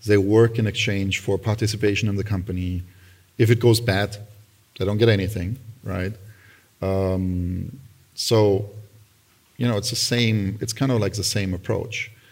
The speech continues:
That mixed with some of the methodology from open source, where basically you use platforms, you throw things out that people can do with little effort, um, where you use a little bit the crowd,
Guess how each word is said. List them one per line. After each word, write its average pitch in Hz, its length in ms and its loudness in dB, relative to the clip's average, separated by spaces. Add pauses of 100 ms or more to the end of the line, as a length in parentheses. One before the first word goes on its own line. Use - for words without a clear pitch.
(180)
That 127 360 2
mixed 113 500 2
with 95 320 2
some - 540 -4
of 107 140 2
the 117 80 2
methodology 98 580 0
from 92 220 -4
open 92 220 -4
source, 92 580 -2
where 90 260 -2
basically 98 440 -4
you 95 160 -2
use 90 100 -6
platforms, 90 720 -6
you 90 240 -2
throw 104 320 0
things 98 320 -4
out 90 400 -8 (600)
that 95 160 -2
people 110 260 0
can 101 240 0
do 95 240 0
with 92 420 0
little 101 260 2
effort, 90 640 -4 (600)
um, 92 840 -2 (480)
where 104 140 2
you 101 140 4
use 107 320 4
a 110 40 0
little 98 120 2
bit 95 160 0
the 117 80 -6
crowd, 87 560 -2